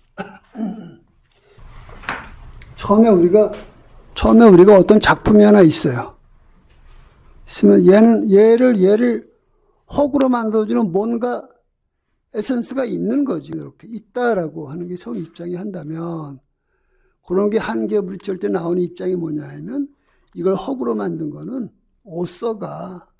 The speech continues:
저자가, 저자가 이걸 에센-, 에센-, 이걸 허-, 허구라고 만드는 거라는 거지. 오서리티를 가지고. 우리말의 권위라는 게 오서리티지, 오서리티.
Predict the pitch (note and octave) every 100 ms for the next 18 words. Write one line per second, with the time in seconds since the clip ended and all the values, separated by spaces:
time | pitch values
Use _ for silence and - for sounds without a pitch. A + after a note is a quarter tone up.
0 | _ _ - D#3 F3+ G3+ - B2 D#3+ -
1 | _ _ _ _ _ _ _ _ _ _
2 | _ D3 D#3 D3+ D3+ G#3 G3+ _ _ _
3 | _ _ _ _ _ _ _ _ _ _
4 | _ _ _ _ _ _ _ _ _ -
5 | G3 D3 C#3+ G3 F3 - E3+ G3+ F#3+ -
6 | - G#3 F#3+ G3+ - C4 A#3+ - A#3+ B3
7 | D#3+ E3 G3 - _ _ _ _ - F3
8 | D#3 D#3+ G#3+ B3 G3 C3+ - D3+ C#3 _
9 | E4 F3+ - F#3 C#3+ - D#3+ C3 B2 C#3
10 | C3+ _ _ _ _ _ - - - F3
11 | F#3+ F#3 F#3 F#3 C3+ E3+ F#3 F3+ E3+ E3+
12 | E3 E3+ - G#3+ F3+ D#3+ D#3+ G3 D#3 C#3
13 | F#3 C#3 _